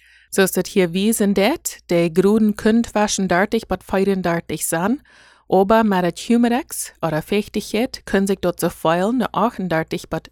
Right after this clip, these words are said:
tweeënveertig Grad warm. So wist ook niet dat het veel afkühlen wordt.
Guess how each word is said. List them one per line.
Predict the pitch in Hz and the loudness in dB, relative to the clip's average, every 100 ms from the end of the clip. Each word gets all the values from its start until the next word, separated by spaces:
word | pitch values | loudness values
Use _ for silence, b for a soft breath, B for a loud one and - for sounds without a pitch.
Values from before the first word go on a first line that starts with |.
| _ | _
tweeënveertig | - - 190 185 180 - 254 - 160 - | -14 -2 0 0 -4 -6 -6 -6 -8 -6
Grad | 165 160 | -4 -4
warm. | 160 156 147 151 _ _ b b b b | -6 -6 -6 -10 _ _ b b b b
So | - 202 220 | 0 2 4
wist | 202 - | 2 2
ook | 180 - | 0 0
niet | 190 - | -2 0
dat | - 175 | 0 0
het | 175 | 0
veel | - 175 170 - | 0 0 0 0
afkühlen | 190 190 - 180 165 160 | -2 -2 -6 -4 -2 -4
wordt. | 156 151 - - | -4 -4 -6 -12